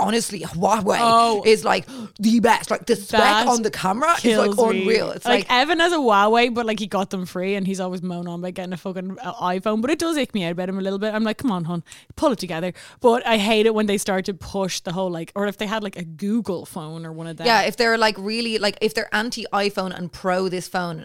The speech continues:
Speaker 1: and
Speaker 2: Yeah.
Speaker 1: they're going on about the spec of the camera, and it's
Speaker 2: <laughs>
Speaker 1: like, okay.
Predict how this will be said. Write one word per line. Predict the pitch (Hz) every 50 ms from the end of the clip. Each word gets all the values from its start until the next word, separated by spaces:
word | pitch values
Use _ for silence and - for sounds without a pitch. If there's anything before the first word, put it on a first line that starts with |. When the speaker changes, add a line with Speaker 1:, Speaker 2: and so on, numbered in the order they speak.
| -
Speaker 1:
and | - 220
Speaker 2:
Yeah. | 202
Speaker 1:
they're | 190 185 175
going | 165 185 190 196 202 185
on | 190 185
about | 151 175 180
the | 180
spec | 165 - - 175 170 -
of | 160
the | -
camera, | - - 156 180 180 165 151 -
and | 285
it's | 330 330 302 262
Speaker 2:
<laughs> |
Speaker 1:
like, | 214 165 165 160 - - - - - _ _ _ _ _ _ _ _ _ _ -
okay. | 175 180 233 320 - 262 226 180 170 170 185 202 254 269 -